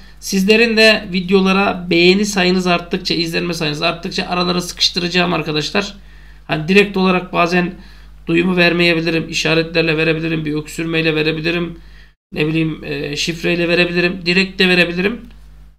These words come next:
Bunu da size bırakıyorum. "Ya hocam paramız yoksa duyumda mı alamayacağız?" Yok, gayet net bir şekilde alıyorsunuz.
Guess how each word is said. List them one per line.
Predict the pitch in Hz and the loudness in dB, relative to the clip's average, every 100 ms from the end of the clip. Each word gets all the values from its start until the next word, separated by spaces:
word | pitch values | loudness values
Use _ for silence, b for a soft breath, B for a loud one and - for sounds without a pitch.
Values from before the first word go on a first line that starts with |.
| - | -16
Bunu | 220 | -8
da | 185 | -6
size | - 175 175 | -4 -2 -2
bırakıyorum. | 147 - 160 185 B B B B | -4 -2 -2 -2 B B B B
"Ya | 196 214 | 2 6
hocam | 220 220 196 | 6 6 4
paramız | 208 208 208 190 | 2 2 2 2
yoksa | 208 190 214 196 | 2 2 0 2
duyumda | 202 202 196 | 2 2 4
mı | 190 | 4
alamayacağız?" | 180 160 156 170 170 | 2 0 -2 -2 0
Yok, | 180 175 | 0 0
gayet | 170 170 165 | 2 2 2
net | 175 175 | -2 -4
bir | - | -6
şekilde | 151 165 | -6 -2
alıyorsunuz. | 175 185 - 170 - | 0 0 -2 -6 -8